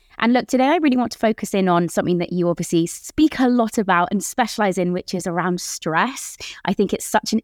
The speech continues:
interesting topic, and I can't wait to delve into that. But before we do that, I think one of the things that I genuinely really want to understand is,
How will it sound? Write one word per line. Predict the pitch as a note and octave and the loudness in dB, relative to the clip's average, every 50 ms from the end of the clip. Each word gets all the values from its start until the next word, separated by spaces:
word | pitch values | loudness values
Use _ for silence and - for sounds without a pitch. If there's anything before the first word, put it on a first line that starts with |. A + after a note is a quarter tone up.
| _ | _
interesting | - G#3 G#3+ G#3 - - G3 - - F3 F3 | 0 2 2 2 0 -2 -4 -4 -2 -2 -2
topic, | - - F3+ - - - - | -2 -2 -2 -2 -2 -2 0
and | F3+ E3 E3+ | 2 2 2
I | E3 | 0
can't | - - F#3+ F#3 - | 0 -2 -4 -2 0
wait | - E3+ - | -2 -2 -2
to | - - | -2 0
delve | F#3 D#3 D#3 E3 | 0 2 2 2
into | E3+ E3 D#3 - | 0 0 0 0
that. | - D3 - | -2 -2 0
But | - F3+ F3 | 0 -2 -2
before | - G3+ G3 - _ - C4+ C#4 C4+ B3+ | -2 -4 -6 -4 _ -2 0 2 2 2
we | B3 A3 | 0 0
do | - - A3 G#3+ G#3+ G#3+ | -2 -2 -2 0 0 2
that, | F3 D#3 C#3 D3 D3 - _ _ _ _ _ _ - - - | 2 2 2 0 -2 -4 _ _ _ _ _ _ -10 -2 0
I | A#3+ A#3+ | 0 2
think | - - F#4+ - | 2 0 0 2
one | - - | 0 -2
of | C4+ B3 | 0 -2
the | C4 | -2
things | - - B3 B3 G#3+ | 0 0 0 0 0
that | - - - | 0 0 2
I | F#3+ G3+ G3+ A3 | 4 4 4 4
genuinely | G#3+ - A3 G3+ A3 F#3+ G3 F#3 F3 E3 E3 D#3+ | 2 2 0 0 2 0 0 0 0 0 -2 -2
really | D#3+ F3+ F3 F3 E3+ | 0 0 0 2 0
want | F3+ F3+ - | 0 -2 -2
to | - | -2
understand | - F3 F3 F3+ - - G3+ F3+ F3+ F#3 | -2 -2 -2 -2 -2 -2 0 0 0 -2
is, | E3 - | -4 -6